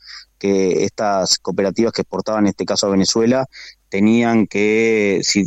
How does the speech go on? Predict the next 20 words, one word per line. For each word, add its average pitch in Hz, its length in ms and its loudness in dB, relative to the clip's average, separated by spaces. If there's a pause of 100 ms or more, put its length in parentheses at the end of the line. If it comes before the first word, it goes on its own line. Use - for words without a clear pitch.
si 95 240 0
lo 95 140 2
hacían 104 580 2
desde 92 220 0
el 95 100 0
punto 107 300 -2
de 104 80 2
vista 104 340 0
judicial, 95 460 0
los 110 100 2
reclamos 104 300 0
los 92 80 0
tenían 98 200 2
que 87 80 -2
hacer, 98 300 0 (480)
eh, 85 540 0
en, 92 760 2 (220)
en 101 180 2
Venezuela. 131 720 2
Entonces, 107 540 0